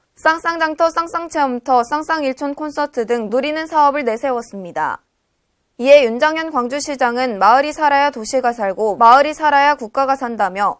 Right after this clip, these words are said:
그 중심에 계신 마을분들의 참여와 헌신이야말로 마을 공동체를 되살리고 광주를 광주답게 만드는 원동력이라고 말했습니다.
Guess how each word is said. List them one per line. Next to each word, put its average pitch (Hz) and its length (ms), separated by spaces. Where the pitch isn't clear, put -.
그 262 160
중심에 294 440
계신 277 380
마을분들의 254 680
참여와 294 440
헌신이야말로 240 1000
마을 247 260
공동체를 285 640
되살리고 254 580
광주를 262 480
광주답게 262 580
만드는 233 380
원동력이라고 220 840
말했습니다. 208 800